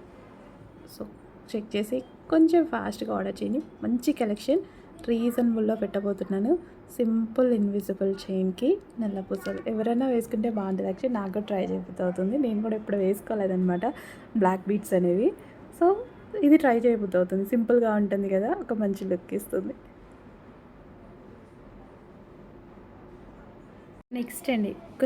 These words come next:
simple and sweet look అనమాట. మంచి సింపుల్ లుక్ ఉన్నటువంటి ఐటమ్. So,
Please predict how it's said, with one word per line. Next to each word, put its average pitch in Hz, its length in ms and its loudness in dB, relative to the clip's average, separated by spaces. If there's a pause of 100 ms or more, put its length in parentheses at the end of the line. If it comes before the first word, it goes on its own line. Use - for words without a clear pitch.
simple 254 800 0
and 247 220 0
sweet 214 600 -4 (120)
look - 220 -4
అనమాట. 185 380 2 (480)
మంచి 220 240 -2
సింపుల్ 247 480 2
లుక్ 214 200 -4
ఉన్నటువంటి 202 500 2
ఐటమ్. 190 360 0 (420)
So, - 100 -2